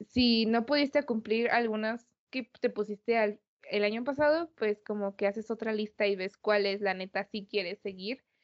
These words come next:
o quieres seguir intentándolo y cuál es la neta, como dices, "No, ya no está en mis planes". Siento que es algo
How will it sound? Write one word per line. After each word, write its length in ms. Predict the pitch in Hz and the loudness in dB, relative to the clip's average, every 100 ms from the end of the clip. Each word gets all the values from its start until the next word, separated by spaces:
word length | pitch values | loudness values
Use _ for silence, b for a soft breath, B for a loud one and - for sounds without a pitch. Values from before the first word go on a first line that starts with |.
| _ | _
o 140 | - 208 | -2 0
quieres 260 | 202 208 | 2 2
seguir 240 | 214 202 185 | 2 0 -2
intentándolo 720 | 190 196 202 196 190 190 196 | -4 -6 -6 -6 -6 -6 -6
y 80 | 196 | -2
cuál 240 | - 196 | 0 0
es 140 | 202 208 | -2 -4
la 100 | 196 | -4
neta, 300 | 196 - 202 | -4 -6 -8
como 220 | 202 196 | -8 -10
dices, 160 | 202 - - | -10 -12 -8
"No, 160 | 202 208 | -4 -4
ya 240 | - 208 | -4 -4
no 100 | 208 | -4
está 180 | 208 214 | -4 -6
en 100 | 202 | -6
mis 160 | 202 | -8
planes". 440 | - 214 202 214 339 _ _ _ _ _ - | -8 -4 -4 -6 -8 _ _ _ _ _ -6
Siento 200 | 208 214 | -2 -2
que 80 | |
es 80 | 214 | -2
algo 320 | 202 202 208 | -4 -2 -6